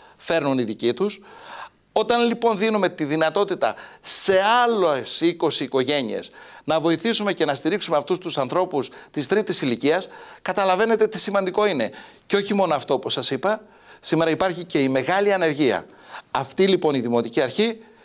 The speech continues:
δημιουργεί και οι προϋποθέσεις προσλήψεων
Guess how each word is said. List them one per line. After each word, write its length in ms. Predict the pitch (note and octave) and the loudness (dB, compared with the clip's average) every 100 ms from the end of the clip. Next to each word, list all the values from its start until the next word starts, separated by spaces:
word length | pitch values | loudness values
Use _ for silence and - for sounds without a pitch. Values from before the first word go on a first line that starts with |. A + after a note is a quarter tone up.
| - - | -20 -18
δημιουργεί 720 | B2 E3 D#3 E3 C#3+ G3+ C3 - - | -2 0 4 2 2 0 0 -8 -2
και 120 | G#3+ | 0
οι 100 | G3 | 0
προϋποθέσεις 1000 | G3 E3 D3 C3+ C3 D3+ - F#3+ D#3+ C3 | 2 2 4 2 -2 -2 0 0 0 -2
προσλήψεων 680 | - B2+ B2+ C#3 - G3+ A3+ | -2 -2 0 -2 2 0 0